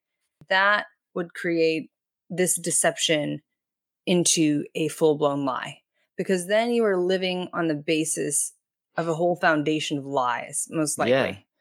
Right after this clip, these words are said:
Speaker 2: And people have varying degrees of consciousness and empathy. If something's eating you up and you have to question whether you're making the right decision by telling somebody something or not,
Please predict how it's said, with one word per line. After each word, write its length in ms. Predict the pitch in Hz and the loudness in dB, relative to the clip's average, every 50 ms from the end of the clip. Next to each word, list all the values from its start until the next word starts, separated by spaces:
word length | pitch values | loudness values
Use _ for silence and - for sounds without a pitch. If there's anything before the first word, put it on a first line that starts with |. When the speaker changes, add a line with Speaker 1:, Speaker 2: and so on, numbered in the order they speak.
| _ _ - | _ _ -4
Speaker 2:
And 160 | 104 104 98 | -4 -4 0
people 300 | - 123 113 - 127 123 | 0 0 2 2 2 2
have 300 | 123 123 117 110 95 85 | 4 4 2 2 0 0
varying 580 | 87 95 95 101 98 98 98 98 98 98 95 90 | 0 2 4 4 4 4 2 2 0 -2 -2 -2
degrees 580 | 95 87 82 - 87 90 90 92 92 87 87 | -2 -4 -4 -4 -2 0 0 0 0 0 0
of 280 | 90 87 85 - - _ | 0 0 0 -4 -10 _
consciousness 920 | - - 90 85 87 87 - 95 - - - 95 95 92 92 90 - - | -2 2 2 2 4 2 0 -2 -2 0 0 2 2 2 2 0 0 0
and 180 | 92 85 - - | 0 0 0 0
empathy. 720 | 82 87 92 - 98 92 - - 98 98 95 95 95 - _ _ _ _ _ _ _ | -2 -2 0 -2 -2 -4 -2 -2 -2 -2 0 -2 -4 -6 _ _ _ _ _ _ _
If 120 | 107 101 | -2 -2
something's 580 | - - 117 113 120 117 - 120 113 107 95 85 | 0 2 2 2 2 2 2 2 4 4 2 0
eating 340 | - 101 104 104 107 104 95 | 0 0 2 2 2 2 0
you 220 | 90 87 87 90 | 0 -2 0 2
up 280 | 95 104 104 101 - - | 4 4 4 2 0 -2
and 140 | 90 92 95 | -6 -4 -4
you 120 | 95 98 | -2 0
have 180 | 101 101 - - | 0 0 0 -2
to 100 | 65 - | -6 -8
question 560 | - - - 87 95 - - - 104 95 92 | -4 -2 0 0 0 0 0 -2 -2 0 2
whether 400 | 90 92 92 92 92 92 92 90 87 | 2 2 2 2 2 2 0 0 0
you're 200 | 92 98 98 95 | 0 0 2 2
making 440 | 92 92 90 90 - 98 95 95 | 4 4 2 2 2 0 0 0
the 100 | 92 92 | 0 2
right 220 | 90 90 92 - 90 | 2 2 2 2 0
decision 800 | - 90 - - 95 101 101 104 113 110 113 113 110 110 107 92 | -4 -8 -4 0 2 2 2 2 2 2 4 4 4 2 2 2
by 320 | 92 87 87 85 85 80 | 0 0 0 0 -2 -4
telling 360 | 80 - - 104 107 107 107 | -4 -2 0 2 2 2 2
somebody 360 | 107 - 113 107 107 104 104 104 | 0 0 0 2 2 2 0 -2
something 720 | - - 104 104 101 - - 104 104 101 101 101 98 78 | -2 -2 -2 -2 -2 -2 -2 -2 0 0 0 0 -2 -2
or 200 | 64 76 78 76 | -2 -4 -4 -4
not, 480 | 80 90 98 107 117 131 143 131 - | -4 -2 0 2 4 4 4 2 0